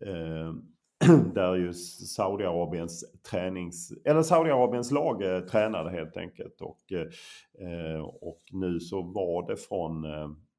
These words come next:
den katariska regeringen att, eh, att man säger att om det visar sig att man inte följde reglerna, så kommer, liksom, bolaget som då, eh, pekas ut som ansvarigt,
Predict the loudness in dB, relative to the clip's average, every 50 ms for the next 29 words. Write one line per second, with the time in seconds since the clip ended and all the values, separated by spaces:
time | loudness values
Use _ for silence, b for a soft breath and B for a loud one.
0 | _ _ _ _ _ -20 -20 -20 -20 -20 _ -20 -20 _ _ _ _ _ _ _
1 | _ -14 -12 -12 -12 -12 -14 -12 -6 -6 -6 -4 -4 -4 -4 -4 -6 -8 -6 -4
2 | -4 -4 -4 -4 -4 -6 -8 -10 -8 -8 -10 -10 -12 _ _ -16 -16 -16 -16 b
3 | b b b b _ _ -20 -18 -18 -20 -20 _ _ _ _ _ -8 -8 -8 -6
4 | _ -2 -2 -2 0 -2 0 0 0 0 -2 -2 -2 0 2 4 4 4 4 2
5 | 0 2 2 2 2 2 -2 -2 -2 -4 -2 -2 -2 -2 -2 -2 -4 -4 -4 -6
6 | -8 -10 -14 -8 -4 -4 -2 -2 -2 -4 -4 -2 0 2 2 2 0 0 -2 -4
7 | -4 -4 -4 -6 -6 -8 -12 -6 -2 -2 -2 0 -2 -4 -4 -4 -4 -4 -6 -6
8 | -6 -8 -6 -4 -2 -2 -2 -2 -4 -4 -4 -4 -4 -4 -6 -6 -8 -8 -10 -12
9 | -12 -10 -10 -8 -6 -4 -4 -4 -4 -4 -6 -8 -8 -6 -8 -8 -6 -8 -12 -8
10 | -6 -6 -6 -6 -8 -10 -12 -8 -6 -4 -4 -4 -6 -8 -10 -10 -8 -6 -6 -6
11 | -8 -10 -10 -12 b